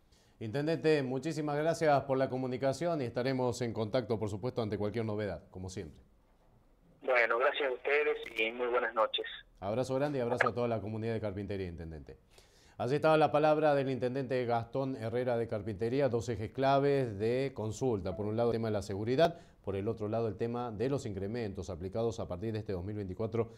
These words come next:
Speaker 1: en las tasas municipales y los fundamentos por los cuales se aplicó un incremento en varios conceptos, teniendo en cuenta, por ejemplo, el agua, como así también lo que es el servicio de recolección en la vecina localidad de Carpintería. Y atención, no hay que circular más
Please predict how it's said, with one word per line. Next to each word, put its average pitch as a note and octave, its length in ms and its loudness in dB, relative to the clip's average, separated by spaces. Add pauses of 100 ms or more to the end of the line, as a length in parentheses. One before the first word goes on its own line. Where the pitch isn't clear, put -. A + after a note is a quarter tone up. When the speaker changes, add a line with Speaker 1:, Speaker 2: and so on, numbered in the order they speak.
(300)
Speaker 1:
en G2+ 160 0
las G2+ 240 -2
tasas A2 560 2
municipales G#2+ 1000 -2
y G#2 60 -4
los F#2+ 160 -4
fundamentos F#2+ 420 -6
por F#2 140 -6
los E2+ 80 -8
cuales G#2 340 -4
se G2 80 -6
aplicó F2+ 320 -6
un G2+ 140 -4
incremento G2+ 720 -6 (360)
en A2+ 380 -4
varios A2 240 0
conceptos, A2+ 560 -4
teniendo F2+ 300 -6
en F2 60 -8
cuenta, F#2 240 -4
por E2 180 -6
ejemplo, F#2 320 -8
el G#2 120 -2
agua, C#3 500 0
como E2+ 160 -8
así G2 140 -8
también F#2+ 380 -6 (280)
lo F2 100 -8
que F#2+ 80 -4
es G2 100 -6
el G#2 80 -4
servicio G2+ 380 -6
de F#2+ 60 -4
recolección F2+ 680 -8
en G#2 160 -6
la F#2+ 100 -2
vecina F#2 340 -6
localidad F2 400 -6
de F#2 60 -6
Carpintería. F#2+ 500 -4
Y A2 40 -2
atención, G#2 600 -4
no G2+ 80 -6
hay G#2+ 120 -4
que G2 120 -6
circular G2 400 -6
más G#2+ 400 -4